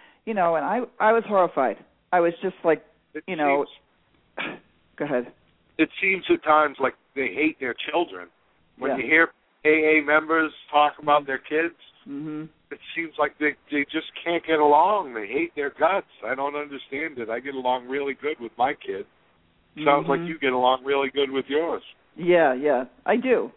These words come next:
Speaker 1: I do now. And, uh, I mean, I, there was a period where, uh, I think A A was causing a real problem. Um, they were in that early teen stage, and I still was, uh, believing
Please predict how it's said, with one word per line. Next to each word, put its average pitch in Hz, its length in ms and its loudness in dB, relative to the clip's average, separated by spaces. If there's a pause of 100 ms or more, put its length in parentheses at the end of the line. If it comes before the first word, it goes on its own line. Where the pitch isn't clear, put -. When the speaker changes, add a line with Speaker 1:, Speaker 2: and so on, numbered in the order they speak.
(100)
Speaker 1:
I 160 140 -4
do 175 280 -10
now. 165 540 -4
And, 143 280 -4
uh, 139 320 -2 (680)
I 156 80 -4
mean, 165 200 -6
I, 156 320 -2 (120)
there 156 160 2
was 151 200 -2
a 147 80 -6
period 165 540 2
where, 123 480 0
uh, 127 500 0
I 131 160 -2
think 131 220 -4
A 123 300 4
A 120 40 2
was 120 240 0 (240)
causing 147 380 2
a 113 60 -8
real 107 180 -4
problem. 135 560 -2 (560)
Um, 127 260 -4
they 135 140 0
were 131 140 0
in 131 160 -4
that 131 200 0
early 143 380 2
teen 147 460 -10
stage, 87 440 -2
and 131 160 0
I 123 280 -2 (120)
still 131 280 2
was, 120 260 4 (280)
uh, - 140 -4
believing 127 720 -2